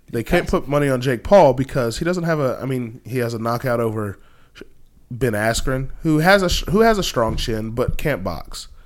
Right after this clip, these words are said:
Speaker 1: He have, he has a knockout over a Nissan Gibb, okay, and Nate Robinson. Cool. So you really can't, like, you can sort of tell he knows what he's doing, but
Speaker 2: He looked like, uh,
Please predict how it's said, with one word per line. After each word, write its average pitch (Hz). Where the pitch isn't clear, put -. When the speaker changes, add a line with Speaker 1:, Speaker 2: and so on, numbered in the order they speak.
Speaker 1:
He 143
have, 135
he 131
has 131
a 107
knockout 117
over 107
a 113
Nissan 117
Gibb, 127
okay, 107
and 104
Nate 107
Robinson. 87
Cool. 104
So 139
you 139
really 175
can't, 151
like, 139
you 160
can 123
sort 160
of 160
tell 170
he 165
knows 170
what 170
he's 165
doing, 170
but 123
Speaker 2:
He 139
looked 131
like, -
uh, 143